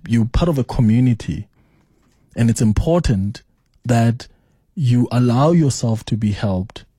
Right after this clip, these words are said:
by the community. It's important that you are part of that group. We're human beings and, and we are created to belong, right? Not to function, um, in, in some lonely path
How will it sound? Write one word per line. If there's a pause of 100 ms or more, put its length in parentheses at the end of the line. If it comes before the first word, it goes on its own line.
(300)
by
the
community.
It's
important
that
you
are
part (280)
of
that
group. (640)
We're
human
beings
and,
and (420)
we
are
created
to
belong, (840)
right? (140)
Not
to
function, (880)
um,
in,
in
some
lonely
path